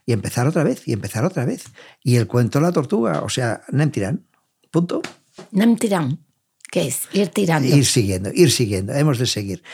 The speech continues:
Speaker 1: Y nada de deprimirnos, nada que la cabeza nos, nos domine, y tenemos que seguir y que la gente venga. Yo hoy tengo un Instagram, ah, que cuando lo ven las agencias y estos lo alucinan, porque es el Instagram de gente más joven que hay, porque hago recetas para ellos.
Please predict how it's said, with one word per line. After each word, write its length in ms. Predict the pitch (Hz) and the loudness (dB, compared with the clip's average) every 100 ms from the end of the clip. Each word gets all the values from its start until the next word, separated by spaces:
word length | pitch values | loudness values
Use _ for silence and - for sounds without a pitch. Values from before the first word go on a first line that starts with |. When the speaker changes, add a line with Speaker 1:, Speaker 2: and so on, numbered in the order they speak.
| - - | -14 -4
Speaker 1:
Y 160 | 110 | 0
nada 240 | 107 123 151 | 2 4 4
de 60 | 170 | 4
deprimirnos, 640 | 151 147 143 143 160 135 | 4 2 2 2 0 0
nada 320 | 120 127 127 | 0 2 0
que 80 | 117 | -2
la 120 | 117 | -4
cabeza 340 | 113 120 113 120 | -2 -2 -2 -2
nos, 320 | 113 107 - - - - | -2 -4 -8 -18 -12 0
nos 240 | 113 113 | 2 4
domine, 560 | 117 123 170 170 247 - - - - | 4 4 6 4 2 -4 -20 -12 -2
y 140 | 120 | 0
tenemos 380 | 117 110 110 113 | 0 0 0 -2
que 80 | 127 | -2
seguir 440 | 147 135 156 - - - - | 0 2 2 0 -12 -10 -6
y 120 | 107 | -4
que 100 | 101 | -4
la 100 | 92 | -4
gente 280 | 92 90 120 | -6 -2 0
venga. 420 | 117 120 165 _ _ _ _ | 0 0 -4 _ _ _ _
Yo 220 | 113 107 | -2 0
hoy 160 | 110 117 | 2 0
tengo 260 | 135 123 123 | 0 0 2
un 120 | 120 | 0
Instagram, 560 | 110 131 139 185 311 - _ _ - | 0 0 0 0 -4 -10 _ _ -6
ah, 260 | 127 120 117 | -2 0 -2
que 160 | 120 - | -4 -2
cuando 380 | 120 110 110 | -2 0 0
lo 100 | 110 | 0
ven 140 | 110 127 | 0 0
las 160 | 123 | 0
agencias 440 | 127 - 131 135 123 | -2 -2 -2 0 0
y 60 | |
estos 300 | 127 - 170 | -2 -2 -2
lo 60 | 165 | 0
alucinan, 440 | 123 - 156 147 | -2 0 0 0
porque 240 | 160 113 120 | -2 -4 -2
es 80 | 120 | -2
el 80 | |
Instagram 460 | 127 - 127 131 160 - - - | -2 -2 -2 -2 -2 -6 -16 -4
de 180 | 123 110 | -2 0
gente 340 | 143 135 160 | 0 0 2
más 380 | 131 131 165 - | 4 4 2 0
joven 240 | 147 175 180 | 0 0 0
que 140 | 123 | 0
hay, 160 | 190 254 | -2 -4
porque 220 | - 107 120 | -6 -4 -2
hago 120 | 135 | -4
recetas 380 | 123 - 151 - | -6 -6 -6 -2
para 160 | 156 | 0
ellos. 420 | 170 185 - - | 0 -2 -6 -18